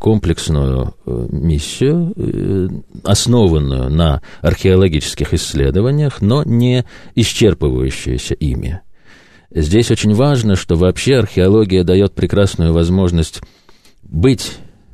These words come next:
там и сотрудничать, и, м, участвовать в культурной жизни страны, потому что археология — это долго. Это требует логистики, требует очень глубокого вовлечения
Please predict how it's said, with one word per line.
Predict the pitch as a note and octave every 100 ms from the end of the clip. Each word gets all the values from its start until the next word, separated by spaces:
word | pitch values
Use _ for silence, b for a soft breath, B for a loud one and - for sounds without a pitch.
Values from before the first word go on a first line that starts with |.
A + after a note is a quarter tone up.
| - -
там | A2+ D2 B1 - -
и | D#2+ D#2 -
сотрудничать, | - - - E2+ F#2+ F#2+ - - - - G#2 C3+ G#2 F#2+ - E2+ D#2
и, | - E2+ E2 D#2+ D#2 D2+
м, | - C#2+ C2+ B1 B1+ - G2+ b b b b b b - - -
участвовать | G#2+ - B2 A#2+ - F2+ E2+ -
в | D#2 D2
культурной | - F2 F2+ D#2+ D2+
жизни | D2 D2+ D2
страны, | D2 E2 G2 D#3+
потому | - - A2+
что | - A#2+
археология — | A#2 B2 C3 B2 B2
это | A#2+
долго. | A#2+ D3+ G2+ C2 A1+ - b b b b b -
Это | E2 F2+
требует | - F#2+ G2+ F#2+ G2 -
логистики, | G2+ A2 - - - - -
требует | F2+ F#2 G2 F#2 G2 -
очень | F2+ E2 F2+ - G#2 G#2
глубокого | G#2+ B2+ C3+ A2 - D2+
вовлечения | D#2 D#2+ F2 - D2 C2 C2 C2+